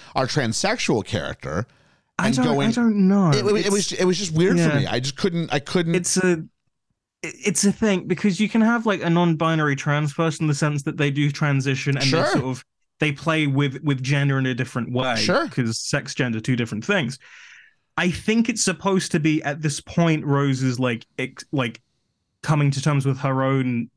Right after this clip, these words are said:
Speaker 2: gender expression. But again, I, I think it's also supposed to be, like, a representation of the, the Doctor's gender or the Time Lords.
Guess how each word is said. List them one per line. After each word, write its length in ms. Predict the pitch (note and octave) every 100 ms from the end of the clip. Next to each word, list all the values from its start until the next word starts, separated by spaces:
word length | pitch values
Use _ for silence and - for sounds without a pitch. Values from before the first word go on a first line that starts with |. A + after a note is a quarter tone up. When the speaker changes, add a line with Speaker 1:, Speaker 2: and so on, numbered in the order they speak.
| D3
Speaker 2:
gender 520 | A#2+ B2+ C3+ C#3+ D#3
expression. 680 | - - - E3+ - G#3+ A3+ - - - _
But 200 | D#3+ E3+
again, 500 | D#3 C#3 D#3 D#3 D3 - _ _ _ _ _ _ - -
I, 240 | - D3+ D3+ - _ -
I 160 | D#3
think 380 | C#3 E3 E3 C#3
it's 200 | C#3 -
also 280 | D#3+ C#3 D3+
supposed 480 | C#3 C#3 D3 C3+ -
to 80 | C3+
be, 160 | C3
like, 240 | C3 B2 C3
a 60 |
representation 1000 | B2 B2 - C3 B2+ B2 C3 B2 - B2
of 360 | A2+ A2 G#2+ A#2
the, 240 | A#2 A2+ -
the 160 | B2
Doctor's 800 | A2+ A2 A#2 - - C#3 A#2+ A2
gender 640 | - - A#2+ B2 B2+ C3
or 40 | B2
the 60 | A#2
Time 420 | - B2 B2 C3+
Lords. 320 | D3 D#3+ D#3+